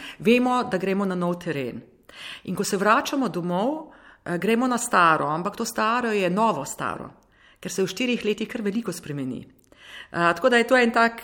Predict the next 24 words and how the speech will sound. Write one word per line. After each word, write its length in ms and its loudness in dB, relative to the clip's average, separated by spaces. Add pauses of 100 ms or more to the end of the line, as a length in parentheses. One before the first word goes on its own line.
za-, 420 0
se 160 -2
mi 120 0
zdi, 360 2
ena 180 4
taka 320 0
zanimiva 440 -2
okoliščina 600 -4
našega 420 -2
življenja. 580 -8 (500)
A, 440 -4
ko 60 -8
se 200 -6
moramo, 720 -2 (360)
am, 680 -8 (640)
prilagoditi 500 2
na 100 0
to, 380 0
na 100 -2
vse, 380 -2
kar 100 -6
se 200 -2
je 80 0
zgodilo. 560 -2